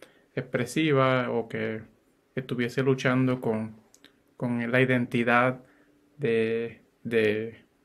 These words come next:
de ella, en el caso de ella, de ella como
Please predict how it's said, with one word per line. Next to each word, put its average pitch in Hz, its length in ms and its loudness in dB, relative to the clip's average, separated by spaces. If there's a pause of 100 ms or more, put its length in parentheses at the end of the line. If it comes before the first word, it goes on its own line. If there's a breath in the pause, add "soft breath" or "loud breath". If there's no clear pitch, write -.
(760)
de 123 240 6
ella, 175 160 6
en 131 80 4
el 127 120 0
caso 147 300 2
de 165 120 0
ella, 135 180 0
de 127 220 4
ella 143 180 6
como 120 420 -2